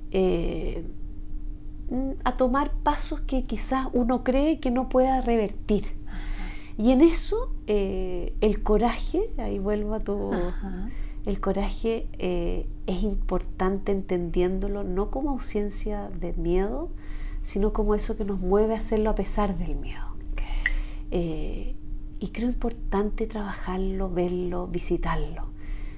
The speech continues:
Speaker 1: Visitar el coraje, yo creo que en los tiempos de hoy necesitan coraje, porque el comentario de hoy día es: "Pero si tú no necesitas hacer eso, eh,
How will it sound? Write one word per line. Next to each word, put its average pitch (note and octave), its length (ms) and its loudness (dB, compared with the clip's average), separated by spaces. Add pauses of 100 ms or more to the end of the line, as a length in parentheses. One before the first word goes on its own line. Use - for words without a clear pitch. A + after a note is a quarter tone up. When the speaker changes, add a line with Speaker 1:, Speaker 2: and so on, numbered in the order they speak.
Speaker 1:
Visitar G3 420 0
el G#3 120 0
coraje, G3 460 -2
yo F3+ 100 -4
creo F3+ 160 0
que F#3 120 -4
en F3+ 60 0
los F3 100 -2
tiempos F#3 380 0
de F#3 100 2
hoy F#3+ 100 4
necesitan G3+ 560 -2
coraje, G3+ 500 -4 (680)
porque F#3 260 0
el F3+ 120 0
comentario G3 960 0
de F3+ 140 0
hoy F3 80 2
día F#3+ 340 0
es: G3 120 -2 (800)
"Pero - 200 -6
si - 140 -8
tú - 160 -4
no B3 100 0
necesitas A3+ 640 -2
hacer - 280 -6
eso, - 340 -4 (500)
eh, E3+ 300 -6